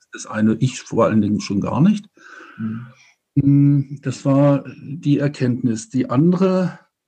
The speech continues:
Speaker 1: war schon so, dass man in kurzen oder in kleinen Sequenzen oder dass man in kurzen Gesprächen irgendwo helfen konnte oder mal Gespräche führen konnte. Das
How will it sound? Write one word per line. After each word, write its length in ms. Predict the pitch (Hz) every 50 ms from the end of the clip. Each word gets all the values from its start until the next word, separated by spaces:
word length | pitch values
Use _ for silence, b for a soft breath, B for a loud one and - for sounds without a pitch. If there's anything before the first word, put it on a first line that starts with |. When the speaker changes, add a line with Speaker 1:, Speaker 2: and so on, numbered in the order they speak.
| _ _ _ _ _ _ _ _ _ _ _ _ _ _ -
Speaker 1:
war 180 | - 135 135 143
schon 300 | 143 - - 147 156 160
so, 260 | 156 160 160 160 160
dass 420 | 151 147 - - - - 135 - -
man 260 | 151 143 143 135 135
in 200 | - - 127 127
kurzen 640 | - - - - 143 147 147 147 - 170 160 151 -
oder 180 | 117 117 120
in 120 | - 120 113
kleinen 800 | - - 107 107 123 139 156 151 151 151 147 143 143 135 131 131
Sequenzen 540 | - 131 - - 131 131 131 135 131 143
oder 160 | 127 110 120 113
dass 140 | 117 113
man 120 | 113 117 110
in 60 | 107
kurzen 300 | - 131 123 - 131 123
Gesprächen 680 | 127 113 - - - 107 110 131 143 147 160 151 143 139
irgendwo 400 | - 117 123 131 - 123 120 113
helfen 440 | 101 98 101 110 110 - 120 117 117
konnte 500 | - - 95 90 90 92 92 95 92 90
oder 200 | - 113 113 107
mal 220 | 110 110 113 110
Gespräche 480 | 117 117 - - 101 104 107 107 110 - _
führen 320 | - - - 107 95 90 92
konnte. 360 | - - 95 101 98 101 101
Das 240 | 104 110 113 - -